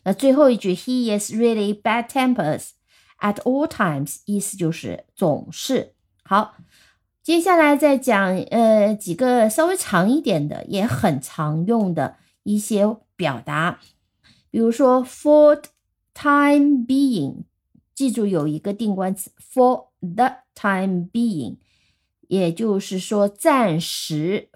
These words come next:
for a short period of time, but not permanently，就是说我只是短期会这样，暂时会这样，但是不会永久性的。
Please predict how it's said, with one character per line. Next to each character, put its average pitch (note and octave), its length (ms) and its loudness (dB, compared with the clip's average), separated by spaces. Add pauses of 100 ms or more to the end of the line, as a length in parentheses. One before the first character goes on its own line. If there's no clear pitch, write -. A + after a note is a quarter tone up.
(160)
for A3 280 0
a F#3+ 100 2
short D#4+ 540 0
period A3+ 400 -4
of G#3 220 -4
time, G#3 480 0 (520)
but G#3 140 0
not G#3 400 2 (220)
permanently， F3+ 1000 2 (360)
就 G#3 140 0
是 G3 60 0
说 G3+ 320 4
我 F3 240 -2
只 E3 180 -8
是 G3+ 160 -6
短 D3+ 380 -2
期 E4+ 200 -2
会 E4+ 220 2
这 A3 140 -2
样， E3+ 200 0
暂 D4+ 280 2
时 A3 180 -4
会 G3 160 -2
这 G3 140 -6
样， D3+ 320 -2
但 A#3+ 200 2
是 - 140 -8
不 F#3 160 -10
会 B3 200 0
永 F3+ 260 -2
久 G3+ 180 -2
性 F3 260 -6
的。 - 200 -8